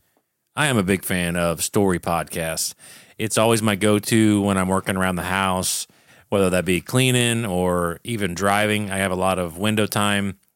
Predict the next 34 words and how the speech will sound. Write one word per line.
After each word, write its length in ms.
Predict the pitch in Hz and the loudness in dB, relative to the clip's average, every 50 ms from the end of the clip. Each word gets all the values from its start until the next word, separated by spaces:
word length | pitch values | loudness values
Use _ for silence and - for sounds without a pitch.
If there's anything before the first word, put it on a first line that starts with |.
| _ _ _ _ | _ _ _ _
so 520 | - - - 98 98 95 92 87 85 - - - - - - - - | -6 -2 2 2 2 2 2 0 -2 -6 -10 -18 -20 -20 -20 -10 -8
I 60 | 107 | -4
get 160 | 101 110 104 | -2 0 0
a 40 | 101 | 2
lot 280 | 98 107 113 117 117 113 | 4 4 4 4 4 2
of 80 | 107 | 2
these 200 | 110 107 101 95 | 2 2 2 2
done. 540 | 92 101 104 104 107 107 104 104 104 95 - _ _ _ _ _ _ _ _ _ _ _ _ _ _ - - - | 2 2 4 4 4 4 2 0 -2 -4 -8 _ _ _ _ _ _ _ _ _ _ _ _ _ _ -20 -8 -4
I 100 | - 123 | -2 0
just 240 | 135 160 156 - - | 0 0 0 0 0
enjoy 400 | 135 120 95 101 113 113 113 113 | -2 -2 0 2 2 4 4 2
it 100 | 107 90 | 0 0
so 220 | - - 107 104 | 0 2 2 2
much, 420 | 101 101 101 98 98 - - - - _ - - - _ _ _ _ _ _ _ _ - - - 110 95 | 2 2 2 2 0 0 -4 -6 -8 _ -20 -20 -20 _ _ _ _ _ _ _ _ -18 -16 -14 -8 -2
being 300 | 92 110 113 107 104 101 | 2 2 4 4 4 2
lost 480 | 98 98 98 98 98 95 - - - - | 2 2 4 2 2 2 0 -4 -6 -10
in 440 | - 107 104 101 95 95 92 90 | -8 -4 -2 -2 -2 -2 -2 -4
all 300 | 85 - 104 113 107 107 | -8 -6 -2 0 2 2
the 100 | 104 101 | 2 2
stories. 800 | 95 - - 104 98 98 95 92 90 90 87 82 - - - - _ _ _ _ _ _ _ _ _ _ _ _ _ _ _ _ _ _ _ _ _ _ _ _ _ - | 0 0 0 2 2 2 2 2 2 0 0 -2 -4 -4 -6 -8 _ _ _ _ _ _ _ _ _ _ _ _ _ _ _ _ _ _ _ _ _ _ _ _ _ -8
And 140 | 113 117 107 | -4 -2 -2
it's 160 | 101 90 - | -2 -2 -2
just, 180 | 120 - - - | -2 -2 -4 -4
it's 300 | 120 107 - - - 127 | -6 -6 -6 -6 -4 0
literally 440 | 120 127 139 147 143 135 135 131 | 2 4 4 4 6 4 4 4
like 440 | 120 113 104 101 98 - - - - - - _ _ _ - | 4 4 2 2 0 -2 -6 -14 -16 -18 -20 _ _ _ -6
a 80 | 113 107 | -2 2
movie 300 | 104 107 110 107 104 104 | 4 4 4 4 4 2
for 180 | - - 107 | 0 0 0
your 100 | 98 92 | 0 0
brain 580 | 85 80 98 101 98 95 92 90 90 87 85 82 - _ _ _ _ _ _ _ _ _ _ | 0 0 2 2 2 2 2 0 -2 -4 -8 -10 -12 _ _ _ _ _ _ _ _ _ _
while 460 | 87 95 101 117 117 120 120 117 117 | -8 -2 2 2 4 4 4 4 2
you're 160 | 107 107 104 | 2 2 2
doing 560 | 92 101 104 104 104 101 98 95 95 87 - | 2 2 4 4 4 2 0 0 -4 -6 -10